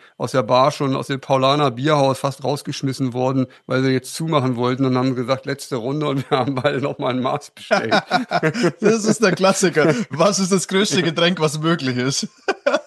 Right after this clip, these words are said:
Speaker 2: <laughs> Ja, ich, ich stehe hart zum Maskrug, also ich lieb's, also ich lieb's so hart, also ich hab sogar einen personalisierten von meinen Freunden, boah, ich hab, hab ich den zum achtzehnten bekommen?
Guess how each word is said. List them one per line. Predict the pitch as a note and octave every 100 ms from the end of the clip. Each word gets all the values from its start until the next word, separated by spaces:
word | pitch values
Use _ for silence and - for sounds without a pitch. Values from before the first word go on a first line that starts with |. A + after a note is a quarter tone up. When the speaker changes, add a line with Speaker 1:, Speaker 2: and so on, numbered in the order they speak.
| - D#4 - - - G#3+ -
Speaker 2:
<laughs> | F3 D#3 - D3+ F#3 - - C4 - - - - - - - A#3+ C4+ B3+ A3 E3+ D#3+ E3+ - - D3+ C#3 - C#3 - - - -
Ja, | B2+ A#2 -
ich, | B2+ - A#2+ _ D3+
ich | C3+ A2
stehe | - A#2+ A2
hart | A2+ E3
zum | - B2 A2+
Maskrug, | G#2+ A2+ - A2 A2
also | G#2+
ich | A2+ A#2
lieb's, | B2 E3 E3+ -
also | G#2+ A2+
ich | A2+ A#2+
lieb's | C3+ -
so | D3 C3+
hart, | C3+ C#3
also | G#2+ C3
ich | C3 D#3
hab | -
sogar | D#3+ C#3
einen | C3+ B2+
personalisierten | D3 C3+ C3 B2+ B2 - D#3 C3 B2
von | B2
meinen | A#2 A#2 A#2+
Freunden, | A#2+ A#2+ C3+ G2 A2
boah, | G#2 G#2
ich | -
hab, | -
hab | -
ich | G#2+
den | A2
zum | F#2+ -
achtzehnten | - - - D#3+ D3+ -
bekommen? | C#3 C#3 D3 C#3+ C#3